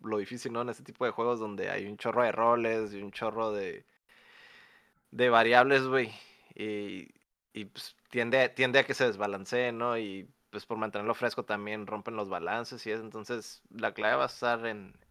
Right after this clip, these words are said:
tanto eso, porque, pues, en sí las, los, los que sea de, que sea de Marvel, pues, para mí no es un, para el, para el, el tipo de juego que es, no, no me, a mí no,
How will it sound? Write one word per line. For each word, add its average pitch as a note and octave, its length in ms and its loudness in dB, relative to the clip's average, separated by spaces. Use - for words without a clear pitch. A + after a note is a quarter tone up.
tanto B2 320 -2
eso, G3+ 500 0
porque, C3+ 300 -4
pues, B2+ 220 -8
en B2+ 100 -8
sí D#3 160 -8
las, E3 580 -4
los, A#2+ 120 -16
los A2 800 -8
que C#3 80 -8
sea C#3+ 180 2
de, A#2+ 460 0
que G#2+ 80 -10
sea C#3 120 -4
de C3 60 2
Marvel, C3+ 300 0
pues, A2 180 -10
para A2+ 160 -2
mí A2+ 140 -8
no B2+ 160 -6
es - 160 -12
un, A2+ 300 -14
para A#2 200 6
el, A2+ 140 -4
para A#2+ 240 4
el, A2+ 360 -4
el A2 180 -6
tipo B2+ 200 -4
de C3+ 60 0
juego C#3 160 0
que C3 140 0
es, D#3 100 -2
no, B2 260 -4
no A2+ 180 -4
me, G#2 320 -6
a G#2+ 80 -4
mí A2 100 -10
no, G#2+ 300 -10